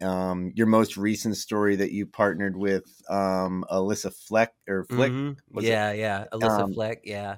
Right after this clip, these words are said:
Speaker 1: Alyssa Fleck. Um, and I wanna cover all that. So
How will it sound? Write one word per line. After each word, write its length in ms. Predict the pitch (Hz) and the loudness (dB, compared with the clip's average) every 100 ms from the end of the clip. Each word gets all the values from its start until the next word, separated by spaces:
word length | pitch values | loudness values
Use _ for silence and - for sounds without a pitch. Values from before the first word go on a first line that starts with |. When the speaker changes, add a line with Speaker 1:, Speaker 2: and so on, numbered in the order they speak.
| - | 4
Speaker 1:
Alyssa 340 | 123 120 117 | 4 4 -2
Fleck. 640 | - 127 117 - - - - | 4 6 4 -2 -18 -2 4
Um, 800 | 110 104 101 98 95 95 92 - _ | 6 8 8 6 4 0 -2 -8 _
and 680 | 92 104 104 104 101 98 98 | -2 2 2 2 2 0 -2
I 60 | 104 | -2
wanna 280 | 107 107 98 | 0 0 0
cover 320 | - 101 101 | 2 4 6
all 220 | 98 98 | 6 6
that. 360 | 95 92 87 - | 6 6 4 -2
So 460 | - 98 92 90 | 0 4 4 2